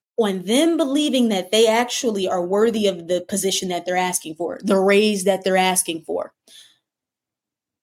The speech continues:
The example I always use is, you know, when someone, um, someone,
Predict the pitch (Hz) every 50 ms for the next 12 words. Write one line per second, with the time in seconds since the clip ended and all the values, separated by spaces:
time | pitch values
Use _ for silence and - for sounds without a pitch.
0 | _ _ _ _ _ _ 180 202 220 214 208 185 220 240 269 269 269 269 262 240
1 | 233 226 220 220 214 208 202 196 196 202 240 277 294 311 247 214 208 185 180 175
2 | - - - 190 214 220 240 262 285 330 330 320 294 262 240 - - - 233 220
3 | 226 226 226 226 220 214 208 208 - - 190 185 185 185 180 165 165 165 - -
4 | - _ _ _ _ _ _ _ _ _ _ _ _ _ _ _ _ _ _ _
5 | - - _ _ _ _ _ _ _ _ _ _ _ _ _ _ _ _ _ -
6 | - - - 330 311 320 320 320 320 320 302 294 285 262 254 247 247 -